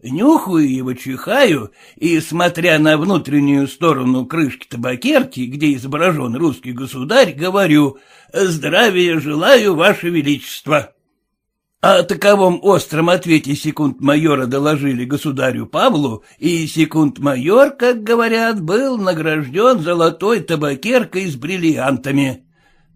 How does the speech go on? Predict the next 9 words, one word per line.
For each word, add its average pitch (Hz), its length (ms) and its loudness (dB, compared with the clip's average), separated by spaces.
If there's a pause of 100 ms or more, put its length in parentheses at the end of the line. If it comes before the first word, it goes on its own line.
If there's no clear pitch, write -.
Так 208 240 -2
вот 202 360 0
она, 247 420 4 (200)
табакерочка-то 208 840 -2
какая. 156 520 -4 (1200)
А 190 180 2
вот 208 280 4 (260)
эту 185 640 0 (300)
простую 226 580 0